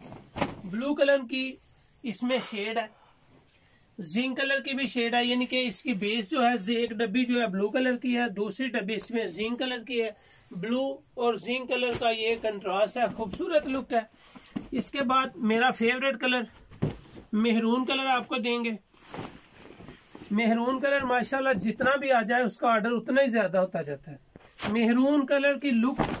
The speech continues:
बहुत आउट क्लास है। इसमें आपका कलर फेयर हो तो ये आपको मजीद ज्यादा खूबसूरत लगेगा। खूबसूरत कलेक्शन के साथ साथ इनके कलर स्कीम भी प्यारे हैं।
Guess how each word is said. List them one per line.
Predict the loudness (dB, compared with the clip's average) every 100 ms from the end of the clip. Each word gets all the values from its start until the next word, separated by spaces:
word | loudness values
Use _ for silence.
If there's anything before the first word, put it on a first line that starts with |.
| -10 -18 -16 -8
बहुत | 0 2 4 2
आउट | 0 0
क्लास | 0 0 0
है। | -4 -6 _ _ _ _ _ _ _ _ _ _ -20 -20 -6
इसमें | -4 -2 0 2
आपका | 4 2 0 -16 -20 _ -20 -10 -2 2 2 0 -6 _ _ _
कलर | -6 -4 -4
फेयर | -2 0 2
हो | 2 0 -2 _ _ -6
तो |
ये | -2 0 -2 0 0
आपको | 0 0 4 4
मजीद | 4 0 0 2 2 0 -10 _ -8
ज्यादा | 0 2 2 0
खूबसूरत | -2 -4 -6 -6 -4 -4
लगेगा। | -2 -4 -6 -10 -16 _ _ _ -20 -20 -18 -20 -20 -20 -20 -18 -18 -14
खूबसूरत | -12 -10 -4 -2 -2
कलेक्शन | -2 -2 0 0 0
के | 0 2
साथ | 2 2
साथ | 0 -2 0
इनके | -2 -2 -2
कलर | -2 -2
स्कीम | -4 -2 -2
भी | -2
प्यारे | -2 -2 -2
हैं। | -6